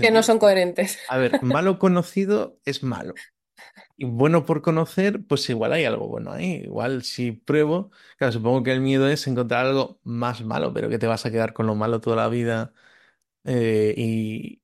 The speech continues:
Speaker 2: y sin buscar lo bueno, no sé, o sea, si ya es malo, ya es malo.
Speaker 1: Sí, pero
Speaker 2: Eh,
Speaker 1: no,
Speaker 2: hay
Speaker 1: no
Speaker 2: ahí como
Speaker 1: todo el,
Speaker 2: cositas, ¿no?
Speaker 1: no todo el mundo está dispuesto a dar el paso para ir a lo bueno.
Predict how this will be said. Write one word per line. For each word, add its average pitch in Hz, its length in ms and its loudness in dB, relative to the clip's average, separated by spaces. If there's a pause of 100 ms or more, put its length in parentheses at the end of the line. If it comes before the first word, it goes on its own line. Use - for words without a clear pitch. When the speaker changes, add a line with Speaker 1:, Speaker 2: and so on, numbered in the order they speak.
(120)
Speaker 2:
y - 120 -12
sin 127 240 0
buscar 117 400 -2
lo 120 140 0
bueno, 151 640 -4 (720)
no 131 180 -4
sé, 147 180 0
o 113 40 -2
sea, 123 140 -4
si 123 120 -6
ya 120 100 -2
es 120 60 -8
malo, 127 240 -6
ya 107 60 -8
es 101 100 -14
malo. - 320 -10 (1120)
Speaker 1:
Sí, 285 140 0
pero 262 200 2
Speaker 2:
Eh, - 20 -
Speaker 1:
no, 240 100 0
Speaker 2:
hay - 40 0
Speaker 1:
no 254 200 2
Speaker 2:
ahí 294 40 -4
como 277 220 6
Speaker 1:
todo - 20 4
el, 269 80 0
Speaker 2:
cositas, 247 400 -10
¿no? 240 380 -6
Speaker 1:
no 262 120 4
todo 277 220 2
el 269 60 0
mundo 262 260 0
está 254 220 -8
dispuesto 262 840 -2 (1160)
a 220 160 -4
dar 233 220 2
el 247 160 -2
paso 233 500 -6
para 220 220 -2
ir 208 100 -4
a 202 60 -2
lo 185 120 -4
bueno. 170 360 -10